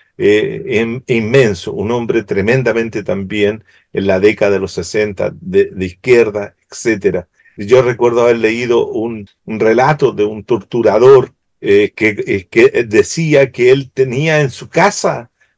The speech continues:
todos los discos de los olivareños. <laughs> Como, eh, y a su vez estaba torturando a otros compañeros de izquierda porque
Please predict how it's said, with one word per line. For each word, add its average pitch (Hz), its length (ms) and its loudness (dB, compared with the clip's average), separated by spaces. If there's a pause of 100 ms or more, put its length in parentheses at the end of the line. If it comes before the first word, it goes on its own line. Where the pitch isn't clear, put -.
todos 190 240 6
los 190 140 6
discos 175 300 -2
de 135 120 4
los 110 180 -2
olivareños. 87 720 -4 (180)
<laughs> - 640 -14
Como, - 260 0 (220)
eh, 135 220 -4 (240)
y 131 180 -2
a 131 120 0
su 127 220 6
vez 160 140 8
estaba 135 480 2
torturando 123 880 0
a 104 160 0
otros 113 320 -2
compañeros 101 720 -2
de 101 80 -10
izquierda 104 480 -2
porque 90 420 -12